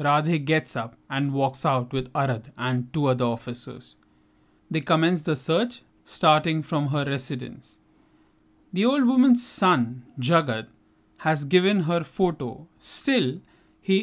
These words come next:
insists on staying with them. She is missing for over eight hours now. She could be anywhere. Still, they continue to look. Meanwhile, Arad is dodging calls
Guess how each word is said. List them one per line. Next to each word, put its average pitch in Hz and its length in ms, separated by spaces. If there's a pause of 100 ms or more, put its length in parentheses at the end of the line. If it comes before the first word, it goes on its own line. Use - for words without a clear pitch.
(140)
insists - 760 (140)
on 165 100
staying 165 420 (120)
with 139 260
them. 107 180 (1000)
She 160 400
is 139 120 (120)
missing 135 340 (140)
for 131 120 (340)
over 151 340 (400)
eight 143 240 (160)
hours 139 540 (100)
now. 117 180 (840)
She - 160
could 247 200
be 262 220
anywhere. 196 580 (140)
Still, 156 440 (480)
they 147 120
continue 139 560
to 120 240
look. 117 200 (1400)
Meanwhile, 143 460 (540)
Arad 151 220
is 156 300
dodging 139 320 (140)
calls 120 380